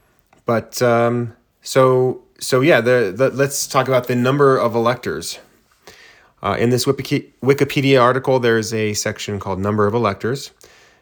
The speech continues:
In Article two, Section one, Clause two of the Constitution empowers each state legislature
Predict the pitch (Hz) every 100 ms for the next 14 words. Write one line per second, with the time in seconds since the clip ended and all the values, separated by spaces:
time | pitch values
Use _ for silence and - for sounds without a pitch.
0 | _ 90 95 90 113 113 107 - 185 180
1 | 139 135 131 117 123 127 131 127 - -
2 | _ _ - 117 117 135 - - 113 113
3 | 104 - 110 113 127 104 92 110 139 -
4 | _ _ _ 101 110 104 98 127 - 131
5 | 120 - _ _ _ _ _ _ _ _
6 | _ _ _ _ 107 123 127 - 92 87
7 | - 104 123